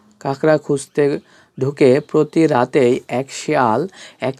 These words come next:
চাষির ক্ষেতের ফসল তছনছ করত।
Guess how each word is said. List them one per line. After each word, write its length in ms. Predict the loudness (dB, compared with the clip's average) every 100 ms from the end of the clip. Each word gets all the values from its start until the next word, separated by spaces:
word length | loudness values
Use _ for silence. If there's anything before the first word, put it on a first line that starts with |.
| -6
চাষির 420 | -6 -4 -6 -6
ক্ষেতের 500 | -4 -4 0 2 0
ফসল 500 | -2 -6 -2 0 0
তছনছ 600 | 0 -4 -4 -4 -4 -2
করত। 540 | 0 0 0 -2 -2